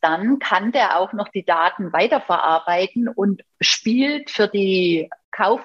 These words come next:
das und mein Prospekt die entsprechenden Mini-P D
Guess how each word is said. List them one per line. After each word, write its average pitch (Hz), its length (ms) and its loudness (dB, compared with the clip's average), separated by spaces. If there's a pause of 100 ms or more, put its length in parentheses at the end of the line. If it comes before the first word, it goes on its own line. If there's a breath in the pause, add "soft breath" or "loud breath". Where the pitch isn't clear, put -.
das 262 400 0
und 196 400 -6
mein 190 280 0
Prospekt - 720 -2 (520 loud breath)
die 208 80 0
entsprechenden 202 1040 0
Mini-P 254 580 0
D 196 100 -2